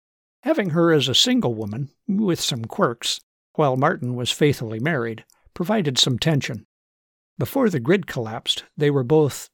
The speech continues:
just shallow acquaintances. Now, forced together, they're sharing a momentous experience. In such tumult, a relationship of some kind was inescapable, even if neither of them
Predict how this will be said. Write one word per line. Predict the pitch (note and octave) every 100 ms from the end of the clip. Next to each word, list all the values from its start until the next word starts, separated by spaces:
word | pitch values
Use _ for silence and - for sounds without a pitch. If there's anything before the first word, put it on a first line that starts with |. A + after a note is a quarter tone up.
| -
just | D3 - - -
shallow | - D#3 C3+ B2+ A#2
acquaintances. | A#2 F3 E3+ A#2 - B2 A2+ - - _ _ _
Now, | B2+ C#3 A2 C3+ - _
forced | - - C#3 C3+ -
together, | C3 D#3 B2 B2 C#3+ _ -
they're | B2
sharing | A#2+ - C#3 C#3 C#3 E3+
a | G3
momentous | B2+ B2 C#3 D3+ C3+ -
experience. | C#3+ - E3 E3+ G#2+ F#2+ - - _ _ _ _ _ _ _ _
In | D3+
such | - E3+ -
tumult, | - F3+ C3+ A2 - - _
a | C#3
relationship | B2+ C#3+ D#3+ - C#3 D#3 C#3
of | B2+
some | - A3 G3+
kind | A#2+ A2+ A#2
was | B2 A#2
inescapable, | A#2+ C3+ - - E3 C3 G#2+ - _ _ _ _
even | F#3+ E3 C#3+
if | A#2+ -
neither | C#3 D#3 D3+ A2
of | A2 G#2+
them | B2+ C3